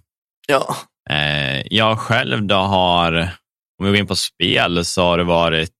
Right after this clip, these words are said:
Speaker 2: eh, som sagt, återigen väldigt mycket Siege. Eh, försöker liksom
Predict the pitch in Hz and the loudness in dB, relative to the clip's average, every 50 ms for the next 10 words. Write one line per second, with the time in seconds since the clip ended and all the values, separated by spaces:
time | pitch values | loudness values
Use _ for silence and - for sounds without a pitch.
0 | _ _ - - - - - - - - 101 95 - - - - 107 120 127 117 | _ _ -16 -14 -12 -10 -10 -8 -4 -2 -2 -2 -2 -2 -2 0 0 0 0 0
1 | - 104 90 87 95 107 107 95 92 95 - 92 92 - - 90 85 78 71 69 | 0 0 0 2 2 0 0 0 0 -4 -4 -6 -6 -2 0 0 0 2 0 0
2 | 55 50 - - - - - 78 80 95 127 127 - - - - 62 62 58 57 | -2 -4 -6 -8 -10 -6 -4 -2 0 0 0 -2 -4 -8 -4 -2 -2 0 0 0
3 | 60 62 92 90 - - _ - - - 90 85 - - 90 87 - - 92 85 | -2 -2 -4 -8 -14 -18 _ -8 -2 -2 -2 -2 0 -2 -4 -4 -2 0 0 0
4 | 82 80 78 76 73 | 0 -2 -4 -6 -8